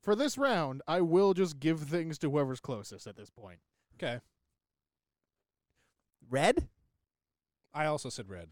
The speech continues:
Speaker 1: It is red.
Speaker 3: Oh, my
Speaker 1: <laughs>
Speaker 3: God.
Speaker 1: You
Speaker 2: I
Speaker 1: know,
Speaker 2: did know that.
Speaker 1: because it is red because they do not use blue L E Ds to grow it in space.
Speaker 3: Great.
Speaker 1: They just use, I think, red. I think they just use red. It's shorter wavelength.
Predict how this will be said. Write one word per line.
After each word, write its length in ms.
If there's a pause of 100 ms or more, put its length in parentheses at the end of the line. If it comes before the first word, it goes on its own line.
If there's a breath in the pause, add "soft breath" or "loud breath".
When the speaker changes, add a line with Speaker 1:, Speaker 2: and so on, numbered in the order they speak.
Speaker 1:
It 100
is 100
red. 360
Speaker 3:
Oh, 60
my 140
Speaker 1:
<laughs> 120
Speaker 3:
God. 340 (640)
Speaker 1:
You 80
Speaker 2:
I 80
Speaker 1:
know, 40
Speaker 2:
did 200
know 160
that. 160
Speaker 1:
because 380
it 120
is 160
red 480
because 360
they 140
do 280
not 240
use 360
blue 480
L 180
E 100
Ds 380
to 120
grow 280
it 120
in 80
space. 560 (500)
Speaker 3:
Great. 320 (140)
Speaker 1:
They 120
just 240
use, 380
I 100
think, 280
red. 420 (160)
I 60
think 160
they 80
just 240
use 180
red. 240
It's 140
shorter 340
wavelength. 600